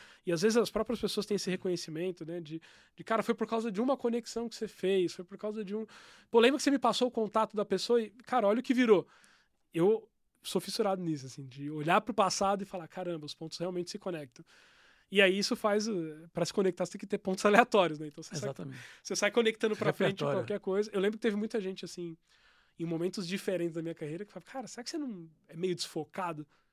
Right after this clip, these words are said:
Speaker 1: Eu acho que eu tenho um pouco de T D A H, assim,
Speaker 2: Uhum.
Speaker 1: super avançado.
Speaker 2: Bem-vindo.
Speaker 1: É, mas <laughs> a pessoa fala, "Cara, será que você tá desfocado? Você tá fazendo a fábrica, a fábrica tá crescendo, aí você vai fazer hackathon", do tipo... E eu olho hoje e falo, "Cara, foi a melhor decisão que eu tomei na vida."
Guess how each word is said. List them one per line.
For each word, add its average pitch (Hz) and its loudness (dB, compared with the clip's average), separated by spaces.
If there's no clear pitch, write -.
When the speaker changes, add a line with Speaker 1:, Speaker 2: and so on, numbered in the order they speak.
Speaker 1:
Eu 185 -6
acho 226 -10
que - -8
eu 277 -8
tenho 202 -2
um 156 -4
pouco 165 -8
de 151 -10
T - -14
D 147 -10
A 156 -10
H, 151 -12
assim, 156 -8
Speaker 2:
Uhum. 131 -10
Speaker 1:
super 196 6
avançado. 196 2
Speaker 2:
Bem-vindo. 156 -2
Speaker 1:
É, 165 -6
mas 185 4
<laughs> - -4
a 226 -2
pessoa 247 2
fala, 254 0
"Cara, 277 0
será - -4
que - -18
você 403 4
tá 320 4
desfocado? 208 -2
Você - -10
tá 196 -8
fazendo 220 -4
a 214 -6
fábrica, 196 -4
a - -12
fábrica 202 -6
tá 196 -6
crescendo, 190 -4
aí 202 -2
você 208 -6
vai 196 -6
fazer 196 -2
hackathon", 165 -6
do 147 -10
tipo... 165 -8
E 170 0
eu 185 2
olho 208 2
hoje 208 0
e - -8
falo, 185 -6
"Cara, 190 -8
foi 180 -16
a - -14
melhor 185 -4
decisão 208 -6
que 220 -8
eu 208 -10
tomei 208 -4
na 208 -4
vida." 185 -6